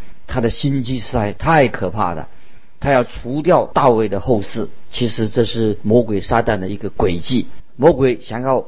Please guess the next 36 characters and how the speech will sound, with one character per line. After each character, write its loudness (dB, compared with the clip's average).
阻 -2
挡 -4
毁 2
灭 2
主 0
耶 8
稣 -2
基 -4
督 2
的 2
先 6
祖 -4
们。 -4
我 0
们 0
知 0
道 2
魔 2
鬼 2
撒 -2
旦 0
一 4
心 2
想 -2
除 0
掉 6
大 4
卫 4
家 0
的 0
后 0
嗣， -6
那 0
么 -4
这 -2
样 2